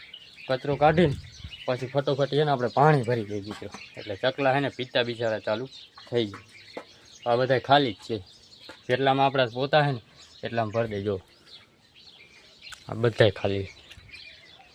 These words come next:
એકેય ભરેલા નથી. આમાં હે થોડુંક, જો. આમાં થોડુંક હે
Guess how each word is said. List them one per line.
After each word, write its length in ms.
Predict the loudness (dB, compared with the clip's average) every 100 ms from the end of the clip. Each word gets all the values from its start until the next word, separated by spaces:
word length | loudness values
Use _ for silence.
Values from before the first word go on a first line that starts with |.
| -20 -20 -20 -20 -20 -20 _ -14 -6
એકેય 280 | 0 2
ભરેલા 360 | 2 0 -2 -4
નથી. 240 | -8 -8
આમાં 360 | -2 2 4 4
હે 120 | 4
થોડુંક, 320 | 0 -4 -4
જો. 180 | -10 -14 -14 -20 -20 -20 -20 -20 -20 -20 -20 -20 _ _ _ -20 _ -20 -20 -20 -20 _ -20 -20 -20 -20 -20 -20 -20 -14
આમાં 260 | -10 -10
થોડુંક 380 | -10 -10 -10 -10
હે 120 | -12